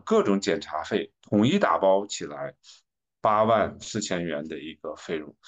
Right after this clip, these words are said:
这个费用也不管病人是男病人、女病人，也不管有没有合并的疾病，比如说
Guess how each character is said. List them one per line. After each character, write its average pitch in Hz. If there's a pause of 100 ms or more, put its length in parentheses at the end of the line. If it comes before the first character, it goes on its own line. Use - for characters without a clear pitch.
(580)
这 151
个 107
费 131
用 98
也 92
不 151
管 85
病 107
人 82
是 87
男 95
病 131
人、 92
女 78
病 80
人， 71 (480)
也 98
不 175
管 76
有 85
没 107
有 101
合 92
并 131
的 78 (120)
疾 90
病， 107 (100)
比 92
如 87
说 107